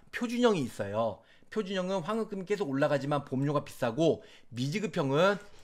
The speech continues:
어, 해지하기 전에는, 어, 납입기한이 완료되기 전에는 환급금이 없다. 하지만 보험료가 매우 저렴하다. 이렇게 알고 계시면 좋으실 것 같습니다. 자, 다음은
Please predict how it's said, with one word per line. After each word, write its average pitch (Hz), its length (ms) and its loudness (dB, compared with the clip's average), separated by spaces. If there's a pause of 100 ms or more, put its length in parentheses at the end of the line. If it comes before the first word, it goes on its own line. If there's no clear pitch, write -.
(220)
어, 107 140 -10
해지하기 185 880 0
전에는, 147 600 2 (500)
어, 110 120 -10
납입기한이 160 480 0
완료되기 143 500 0
전에는 139 480 0 (220)
환급금이 208 440 -2
없다. 101 460 -6 (140)
하지만 175 420 2
보험료가 131 640 6 (180)
매우 120 340 2
저렴하다. 147 680 6 (240)
이렇게 131 560 -2
알고 110 320 -4
계시면 147 600 0
좋으실 107 400 -8
것 160 260 2
같습니다. 110 720 -6 (460)
자, 196 140 4
다음은 180 560 8